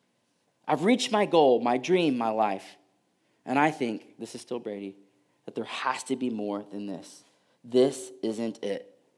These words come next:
This can't be all that it's cracked up to be. And so the interviewer there is just going like, like, every guy would die to be you right now.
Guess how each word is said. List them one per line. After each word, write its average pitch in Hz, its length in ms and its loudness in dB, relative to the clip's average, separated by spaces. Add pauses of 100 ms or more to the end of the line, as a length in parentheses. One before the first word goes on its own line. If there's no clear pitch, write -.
(280)
This 120 160 -8
can't - 420 -6
be 104 340 -6
all 107 300 0
that 113 140 -8
it's 110 140 -8
cracked - 380 -10
up 95 360 -6 (420)
to - 100 -14
be. 95 380 -8 (640)
And 127 100 -6
so 143 100 4
the 127 120 0
interviewer 147 400 2
there 113 160 2
is 98 120 -6
just - 200 -12
going 104 240 -6
like, 92 180 -10 (840)
like, 113 160 -10
every 160 220 0
guy 151 160 2
would 123 300 -4
die 107 300 0
to 104 120 -10
be 98 120 -12
you 95 200 -12
right 87 220 -14
now. - 260 -18